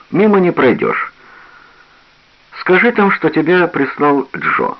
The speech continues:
«Но это невозможно. Нельзя же так, э, выйти и...»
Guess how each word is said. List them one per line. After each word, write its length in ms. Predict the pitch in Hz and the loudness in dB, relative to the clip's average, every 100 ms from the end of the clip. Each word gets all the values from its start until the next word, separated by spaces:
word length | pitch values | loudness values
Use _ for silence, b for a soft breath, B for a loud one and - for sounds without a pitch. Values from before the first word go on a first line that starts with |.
| - _ _ _ _ _ _ _ _ _ _ _ _ _ _ _ _ _ _ | -18 _ _ _ _ _ _ _ _ _ _ _ _ _ _ _ _ _ _
«Но 160 | - 64 | -8 -6
это 220 | 67 65 | -6 -4
невозможно. 720 | 78 90 101 156 131 - 50 - B B B B B B B B _ | -4 -4 -2 -2 -2 -4 -8 -12 B B B B B B B B _
Нельзя 460 | 71 80 - 151 | -2 -2 0 0
же 140 | 147 - | 0 -2
так, 280 | - - - | -2 -4 -6
э, 220 | 50 - 50 | -8 -10 -10
выйти 580 | 53 - 131 160 - | -6 -2 0 -2 -4
и...» 380 | 65 67 90 95 | -4 -2 -2 -4